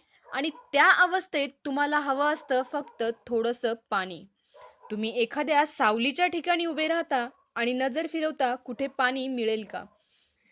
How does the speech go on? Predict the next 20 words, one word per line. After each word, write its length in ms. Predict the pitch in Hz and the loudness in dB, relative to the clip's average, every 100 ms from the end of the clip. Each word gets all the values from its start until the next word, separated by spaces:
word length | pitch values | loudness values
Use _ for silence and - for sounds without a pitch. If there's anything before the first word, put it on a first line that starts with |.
| _ 285 | _ 4
तेवढ्यात 420 | 311 359 330 - | 6 6 6 4
समोरच्या 540 | - 269 320 - 403 | -2 -2 0 0 0
एका 200 | 381 392 - | 0 -2 -2
खिडकीतून 580 | 311 254 330 330 285 302 | -2 -2 -4 -2 -2 -2
कुणीतरी 440 | 285 285 339 320 | -2 -4 -4 -6
तुम्हाला 360 | 320 294 311 311 | -4 -4 -4 0
पाहतं 540 | 302 262 294 277 233 - | 2 2 2 0 -2 -2
आणि 220 | - 226 | -6 -6
विचारतं, 580 | 240 262 320 311 - 220 220 - | -6 -4 -4 -2 -2 -4 -4 -6
"तुम्हाला 380 | 240 269 247 254 | 0 2 2 0
पाणी 480 | _ 262 240 285 | _ 2 2 2
हवं 240 | 302 302 277 | -4 0 0
आहे 220 | 226 202 | 0 -4
का?" 180 | - 170 _ _ _ _ _ _ _ - | -10 -14 _ _ _ _ _ _ _ 4
त्या 180 | 262 330 | 6 6
क्षणी 380 | - 392 349 349 | 4 -4 -2 -4
तुम्ही 280 | - 330 320 | -4 -6 -2
काय 220 | 311 277 330 | 4 4 4
विचार 300 | 302 311 285 | 0 0 0
कराल? 420 | 254 226 220 | 0 0 -2